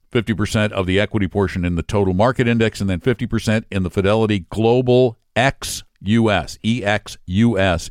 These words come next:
index. That means it's a global index without the United States in it. And that symbol is F S G G X. And that one costs, like, six one-hundredths of one percent. So, so, so cheap. Uh,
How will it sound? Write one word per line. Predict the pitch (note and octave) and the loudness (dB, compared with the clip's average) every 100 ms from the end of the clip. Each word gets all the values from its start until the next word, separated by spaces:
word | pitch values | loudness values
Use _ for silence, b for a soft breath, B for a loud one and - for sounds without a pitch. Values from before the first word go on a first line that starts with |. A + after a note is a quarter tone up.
| - | -4
index. | G2 E2 C#2 - | -2 0 -2 -2
That | F#2 | -4
means | F2+ F#2+ E2+ | -2 -2 -2
it's | F#2 | -4
a | E2+ | -4
global | G#2 B2 A2 G2+ | 0 0 2 0
index | F#2+ F#2 - B B B | 2 0 -2 B B B
without | A#2 A2 A2 | 0 2 0
the | G#2 | 0
United | G2 F2+ F2 | 2 2 -2
States | - G2+ - | 0 0 2
in | F2+ | 0
it. | D#2+ - B B B | 0 -4 B B B
And | G#2+ | 0
that | G#2+ B2+ | 0 0
symbol | - B2 G#2+ G#2+ | 0 0 2 2
is | G2 G2+ - - | 0 -2 -2 -2
F | G#2 G#2+ - _ _ | 0 0 -6 _ _
S | B2+ G2 G2+ - - - _ _ _ _ _ - | 0 2 0 -4 -12 -18 _ _ _ _ _ -18
G | D#2+ F2+ F#3 F3+ A#2 D2+ - | -8 -2 0 2 2 0 -6
G | E2 F2+ G2 D#2+ - | -6 -2 -2 -2 -4
X. | F#2 E2 - - - _ _ _ _ _ b b - | -4 -4 -10 -18 -18 _ _ _ _ _ b b -10
And | F2 | -2
that | G2+ C3 - _ | 0 -2 -4 _
one | G#2 A2 A2 A2 | 0 2 2 0
costs, | G2+ G#2 G2 - | -2 -2 -2 -2
like, | F#2+ - | -6 -4
six | F2+ - | -6 -4
one-hundredths | D#2 D2 D#2 C#2+ | -6 -4 -6 -6
of | D#2+ | -6
one | C#2+ D2+ | -6 -8
percent. | - D#2+ - | -8 -8 -8
So, | - - F#2+ | -8 -2 -2
so, | - E2 | 0 -4
so | - D#2+ | -4 -6
cheap. | - D#2 C2+ B B B B B | -6 -10 -10 B B B B B
Uh, | - G2+ G#2 G2+ | -2 2 4 4